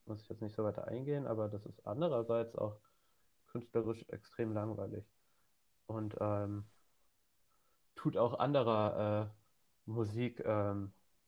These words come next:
weh, die, ähm, sich halt solchen Themen wie, äh, so Minimalismus und Wiederholung und, ähm, was das für Effekte auch auf die Psyche haben kann, das ist ja,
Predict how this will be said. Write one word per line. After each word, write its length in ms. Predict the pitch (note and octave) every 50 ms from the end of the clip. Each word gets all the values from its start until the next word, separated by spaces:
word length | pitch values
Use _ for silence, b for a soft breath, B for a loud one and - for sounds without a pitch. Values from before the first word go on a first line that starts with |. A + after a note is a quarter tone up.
| _ _ - - _ -
weh, 300 | - A2+ A#2+ B2+ B2+ A#2
die, 200 | G#2 - G#2+ G#2+
ähm, 440 | G2+ - - G2+ G2 G2+ G#2 G#2 G#2 - - _ _ _ _ _ _ _ _ _ _ -
sich 260 | A#2 A2 G#2 - -
halt 200 | A2+ A2 G#2+ G#2+ -
solchen 320 | A#2 G#2+ G#2 G#2+ - G#2
Themen 480 | - - C3 C#3+ D3 B2 A2+ A2+ G#2+ A2+
wie, 140 | G#2+ G#2
äh, 320 | G2 - G#2 G#2 G2+ G2+ G2+ - B B B B B B _ _ -
so 80 | A2+ G#2
Minimalismus 880 | G#2 G#2+ G#2+ G#2+ G2+ G2+ G2 F#2+ G#2+ C#3+ E3 - - B2 A#2+ A#2 A#2
und 160 | - A2 G#2 A2
Wiederholung 920 | - G#2 F#2+ F#2+ G2 - C3+ D#3 E3 C#3 A2 G#2+ G#2 A2+ A#2+ A#2 - B B B B B B B _ _
und, 340 | - A2+ A2+ G#2+ G#2+ G#2 - -
ähm, 380 | G#2 G#2 G2 G2 F#2+ G2 G2+ - _ _ _
was 160 | - G#2+ -
das 160 | - A2+ G#2 -
für 140 | - A#2+ F#2+
Effekte 420 | G2 - - D3 D#3+ - - G#2 G2
auch 80 | G#2+
auf 140 | A2 A2 A2
die 80 | - G#2
Psyche 360 | - - D#3+ D#3+ - G2+ G2+
haben 200 | G#2 G2+ G2+ G2+
kann, 200 | - - A2 G#2+
das 140 | G#2+ G#2+ G#2+
ist 160 | G#2+ - -
ja, 280 | G2+ G#2 G#2+ G#2+ G#2